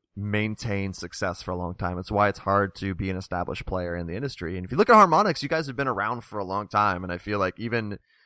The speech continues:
through the kind of, there was that period of music games not being as hot and transitioning to other things, you know, Harmonix has still been around. But since you've joined,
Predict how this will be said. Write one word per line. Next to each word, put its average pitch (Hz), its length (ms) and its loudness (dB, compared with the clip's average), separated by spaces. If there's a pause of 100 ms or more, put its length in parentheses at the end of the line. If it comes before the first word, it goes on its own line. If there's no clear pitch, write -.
(320)
through 117 680 4
the 107 180 -2
kind 113 320 0
of, 101 180 0 (160)
there 117 100 -2
was 104 100 -6
that 104 180 -2
period 107 340 -2
of 95 220 -6
music 101 260 -10
games 101 260 -8
not 95 280 0
being 95 240 -10
as 95 100 -14
hot 92 380 -6
and 95 120 -14
transitioning 101 520 -6
to 95 40 -6
other 95 160 -6
things, 98 420 -6
you 101 60 -6
know, 95 60 -6
Harmonix 107 380 -8
has 98 100 -20
still 117 140 -6
been 98 120 -6
around. 92 520 -2
But 87 160 -4 (400)
since 175 200 -6
you've 202 140 -6
joined, 131 340 2